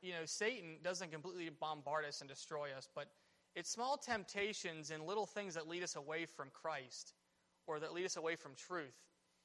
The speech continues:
And I think here is a perfect example of this in this time period, that Satan is obviously in their midst working. And what does he do? Is he, he doesn't get them to, like, completely forsake Christ at this time. He just gets them to fall asleep.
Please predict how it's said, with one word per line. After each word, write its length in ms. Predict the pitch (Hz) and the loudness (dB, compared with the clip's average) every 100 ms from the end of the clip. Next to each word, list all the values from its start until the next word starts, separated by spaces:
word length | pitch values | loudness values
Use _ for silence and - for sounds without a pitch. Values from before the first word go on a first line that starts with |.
| _ _ _ | _ _ _
And 80 | 180 | 0
I 80 | 202 | 2
think 280 | 254 254 | 2 0
here 420 | - 254 254 190 170 | -2 4 6 6 4
is 140 | 175 | 0
a 40 | 165 | 0
perfect 380 | - 214 196 160 | 4 2 2 -2
example 540 | 151 175 220 185 156 | -2 0 0 0 -2
of 100 | 143 | -2
this 320 | 147 151 - - | 0 0 -2 -4
in 60 | 160 | -4
this 160 | 151 | -4
time 380 | - 190 220 208 | -2 -2 0 -2
period, 480 | - 156 143 143 151 - _ _ - | -2 0 0 -2 -4 -12 _ _ -4
that 180 | 156 - | -2 2
Satan 320 | 226 277 220 | 4 4 0
is 140 | 156 160 | -2 2
obviously 640 | 185 196 165 - 160 156 | 2 2 0 0 0 0
in 80 | 160 | 0
their 140 | 147 | -2
midst 320 | 143 165 - | 0 0 -2
working. 460 | 143 160 170 147 127 120 _ _ _ _ _ _ _ _ _ _ - | 0 2 2 0 -10 -14 _ _ _ _ _ _ _ _ _ _ -4
And 100 | 175 | 2
what 140 | 214 | 4
does 100 | 247 | 4
he 140 | - 190 | 0 -2
do? 220 | 208 202 | 2 2
Is 120 | 175 | 2
he, 80 | 202 | -2
he 140 | 196 | -2
doesn't 320 | 254 285 226 185 | 0 2 0 0
get 160 | 220 | 0
them 140 | 208 180 | 2 2
to, 60 | |
like, 180 | 170 165 | 0 0
completely 460 | 165 147 233 214 180 | -6 -6 -6 -4 -4
forsake 520 | 180 170 - 190 165 | -2 -2 0 -2 0
Christ 340 | 175 202 214 | 2 2 2
at 80 | 160 | -4
this 160 | 156 - | -4 -2
time. 320 | 160 165 165 - - _ - | -2 -4 -6 -12 -20 _ -10
He 120 | 190 | -6
just 200 | 214 - | -6 0
gets 180 | 208 202 | 0 0
them 140 | 196 | -2
to 80 | 160 | -4
fall 320 | - 170 165 | -4 -2 -2
asleep. 400 | 143 - 147 120 | -2 -4 -6 -8